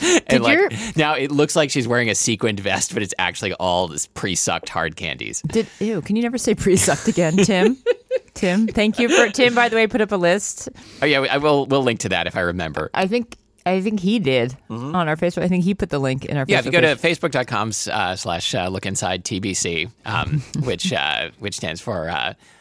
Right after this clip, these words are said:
Speaker 1: Look Inside <clears throat> Tim's Bad Concordance.
Speaker 2: Oh, wow.
Speaker 1: Um,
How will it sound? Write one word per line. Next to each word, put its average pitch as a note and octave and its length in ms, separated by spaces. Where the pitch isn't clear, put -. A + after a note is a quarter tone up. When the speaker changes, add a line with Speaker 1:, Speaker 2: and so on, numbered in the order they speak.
Speaker 1:
Look C3 180
Inside F#2+ 420
<clears throat> C#3 480
Tim's G2+ 560
Bad E2 360
Concordance. D#2+ 840
Speaker 2:
Oh, F#3 240
wow. F#2+ 300
Speaker 1:
Um, D#2+ 100